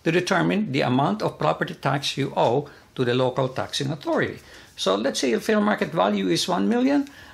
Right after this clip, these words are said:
If their policy is to value your property or assess your property at eighty percent,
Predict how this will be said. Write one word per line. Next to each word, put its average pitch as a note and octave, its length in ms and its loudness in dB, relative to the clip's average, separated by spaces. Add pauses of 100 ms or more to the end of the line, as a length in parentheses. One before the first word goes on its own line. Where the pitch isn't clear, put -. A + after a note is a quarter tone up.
(280)
If F3+ 400 0
their D3 200 0
policy G#3 720 0
is - 180 -2
to D3+ 60 -2
value D#3+ 440 -2
your D#3+ 220 0
property E3 560 -2
or D3+ 220 -4
assess - 500 2
your D3+ 100 0
property D3 540 -2
at - 240 -8
eighty F#3+ 220 0
percent, F3+ 440 2